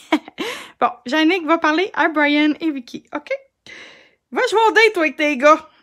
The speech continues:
Puis après ça, on va se parler de gloss pis de patente, là. Euh, mais j'ai réussi,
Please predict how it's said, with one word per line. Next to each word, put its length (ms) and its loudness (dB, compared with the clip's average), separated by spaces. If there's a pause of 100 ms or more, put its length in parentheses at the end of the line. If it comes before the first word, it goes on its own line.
(140)
Puis 80 -2
après 260 -4
ça, 420 2
on 80 0
va 120 0
se 120 -8
parler 320 6
de 120 -8
gloss 600 0
pis 100 -6
de 100 -20 (120)
patente, 640 2
là. 420 2 (720)
Euh, 500 8 (180)
mais 160 -2
j'ai 100 -2
réussi, 300 -4